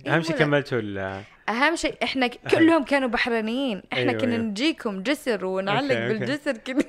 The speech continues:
Speaker 1: <laughs> يعني.
Speaker 2: بعتبروا عذر، بعتبروا
Speaker 1: إيه.
Speaker 2: عذر. جميل.
Speaker 1: لا،
Speaker 2: طيب،
Speaker 1: آه،
Speaker 2: فكان-،
Speaker 1: هذا
Speaker 2: كان-،
Speaker 1: شيء.
Speaker 2: كانت
Speaker 1: وطبعًا
Speaker 2: أول تجربة رسمية لكم.
Speaker 1: صحيح.
Speaker 2: بعد ما، آه، أعدتوا تنظيم ال-،
Speaker 1: صحيح.
Speaker 2: جميل.
Speaker 1: كانت إيه.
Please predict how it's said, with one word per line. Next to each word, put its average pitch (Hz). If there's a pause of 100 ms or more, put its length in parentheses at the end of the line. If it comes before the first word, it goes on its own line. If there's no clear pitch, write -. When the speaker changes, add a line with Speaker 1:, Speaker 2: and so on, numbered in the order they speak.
(120)
Speaker 1:
<laughs> 247
يعني. 208
Speaker 2:
بعتبروا 123
عذر، 117
بعتبروا 127
Speaker 1:
إيه. 247
Speaker 2:
عذر. -
جميل. 110 (100)
Speaker 1:
لا، 240 (160)
Speaker 2:
طيب، 233
Speaker 1:
آه، 240
Speaker 2:
فكان-، -
Speaker 1:
هذا 320
Speaker 2:
كان-، -
Speaker 1:
شيء. 208
Speaker 2:
كانت -
Speaker 1:
وطبعًا 247
Speaker 2:
أول 135
تجربة 117
رسمية 101
لكم. 147
Speaker 1:
صحيح. 180
Speaker 2:
بعد 120
ما، 127 (160)
آه، 110
أعدتوا 117
تنظيم 104
ال-، 95 (380)
Speaker 1:
صحيح. 175
Speaker 2:
جميل. 202
Speaker 1:
كانت 190
إيه. 180